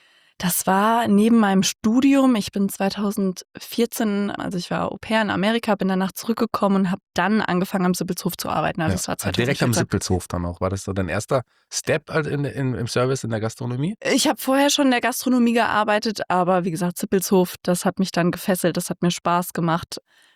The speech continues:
Speaker 1: Wir waren oder sind ein tolles Team gewesen und von daher hab ich da auch so oft gearbeitet.
Speaker 2: Aber du bist jetzt wahrscheinlich kaum noch im Sippelshof, oder? Im Service? Wie
Speaker 1: Nee,
Speaker 2: soll, wie soll
Speaker 1: nee,
Speaker 2: das
Speaker 1: ja,
Speaker 2: funktionieren,
Speaker 1: ja,
Speaker 2: ne?
Speaker 1: nee, das, das geht tatsächlich nicht mehr. Also dafür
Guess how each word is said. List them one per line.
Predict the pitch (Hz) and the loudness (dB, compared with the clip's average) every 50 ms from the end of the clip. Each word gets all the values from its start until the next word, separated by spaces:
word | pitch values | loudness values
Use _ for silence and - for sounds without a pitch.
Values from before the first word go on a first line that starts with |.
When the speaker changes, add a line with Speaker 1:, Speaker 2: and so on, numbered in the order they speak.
| _ _ | _ _
Speaker 1:
Wir | - 170 151 | -4 -2 0
waren | 165 165 170 170 165 | 2 2 2 2 0
oder | 165 - 160 160 | 2 2 2 4
sind | 165 196 196 196 180 | 4 4 4 4 4
ein | 160 147 | 2 2
tolles | - - 185 185 180 - - | 2 2 2 2 2 0 -2
Team | - - 196 190 196 | -2 0 2 2 2
gewesen | 180 170 156 165 165 170 170 170 185 175 170 170 160 | 2 2 0 0 0 0 0 0 0 0 0 0 -2
und | - - 165 151 156 156 160 - | -4 -4 -4 -2 -2 -2 -2 -4
von | - - 180 170 151 | -6 -6 -4 -4 -2
daher | 156 165 175 180 | -2 -2 -2 -2
hab | 175 - | -2 -4
ich | - - - | -6 -8 -6
da | - - | -6 -6
auch | - - - | -6 -6 -6
so | - - - | -4 -4 -4
oft | - - - - | -6 -6 -8 -6
gearbeitet. | - - - 185 175 180 190 - 165 165 - - | -4 -2 -2 -2 -2 -2 -4 -4 -6 -8 -6 -4
Speaker 2:
Aber | 98 | -2
du | 104 95 | -2 0
bist | 90 - - - | 0 -2 0 0
jetzt | 180 170 - - | 0 0 0 -2
wahrscheinlich | 143 - - 139 131 120 | -2 0 0 0 0 0
kaum | - - 190 220 | 0 0 2 2
noch | 151 - - | 2 2 2
im | 85 | 0
Sippelshof, | 87 87 - - 87 - - 85 80 - | -2 -2 -4 -4 -6 -6 -4 -6 -6 -4
oder? | - 107 120 151 | -2 0 0 0
Im | 156 123 | 0 0
Service? | - - 104 127 180 196 - - - | 0 2 2 2 2 -2 -4 -4 -4
Wie | 113 107 226 | 0 2 4
Speaker 1:
Nee, | 233 233 220 117 | 4 4 4 2
Speaker 2:
soll, | 110 107 107 | 0 0 0
wie | 113 | 2
soll | 104 127 123 | 2 2 2
Speaker 1:
nee, | 127 | 2
Speaker 2:
das | 117 - | 2 2
Speaker 1:
ja, | - 104 | 0 2
Speaker 2:
funktionieren, | 98 95 - 147 160 196 180 139 | 2 2 2 4 4 4 4 4
Speaker 1:
ja, | 208 190 196 | 2 2 0
Speaker 2:
ne? | 196 | 0
Speaker 1:
nee, | 202 202 208 | 0 2 2
das, | 202 208 196 - _ _ _ - | 2 0 -2 -4 _ _ _ -6
das | - 208 - - - - - | -4 -4 -4 -4 -8 -8 -4
geht | - 220 208 - | -2 -2 -2 -2
tatsächlich | 240 220 - - 220 208 202 - 190 196 - | -2 -4 -2 0 -2 -2 0 -2 -4 -2 -2
nicht | 233 233 254 - - | -2 -2 -2 -2 -2
mehr. | 233 220 220 | 0 0 2
Also | 208 202 180 190 | 0 0 0 -2
dafür | - 180 196 - - 214 | -2 -2 -2 -2 -4 -10